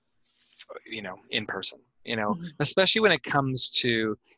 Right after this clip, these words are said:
Speaker 1: anything complicated or that n-, I know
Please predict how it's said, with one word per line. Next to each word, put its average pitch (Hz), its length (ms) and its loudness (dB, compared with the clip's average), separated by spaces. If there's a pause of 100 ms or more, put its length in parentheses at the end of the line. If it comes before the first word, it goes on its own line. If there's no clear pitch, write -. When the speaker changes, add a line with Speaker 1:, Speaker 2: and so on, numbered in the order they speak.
(120)
Speaker 1:
anything 151 680 2
complicated 120 920 0
or 123 200 2
that 117 240 2 (480)
n-, 135 180 -8 (180)
I 123 200 0
know 113 580 0